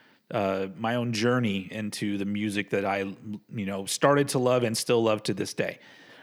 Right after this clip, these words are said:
Um, but you know what? Let's not beat around the bush anymore. Um, everyone's probably very curious, and I'm curious too, 'cause there's always a wild card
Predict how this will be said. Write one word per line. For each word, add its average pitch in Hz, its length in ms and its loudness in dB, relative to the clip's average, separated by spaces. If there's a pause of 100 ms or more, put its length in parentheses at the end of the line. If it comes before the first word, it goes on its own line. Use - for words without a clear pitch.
Um, 113 400 -2
but 202 260 4
you 196 80 6
know 185 120 4
what? 202 180 4
Let's 180 220 2
not 185 180 2
beat 175 160 2
around 175 180 4
the 160 60 2
bush 160 260 0
anymore. 147 580 -2 (400)
Um, 127 360 0 (340)
everyone's 131 520 -2
probably 120 520 -6
very 127 260 0
curious, - 580 -4 (180)
and 110 300 -2
I'm 147 200 4
curious 131 380 2
too, 135 200 2
'cause 110 140 0
there's 110 140 0
always 156 360 4
a 151 60 4
wild 135 420 4
card 101 460 0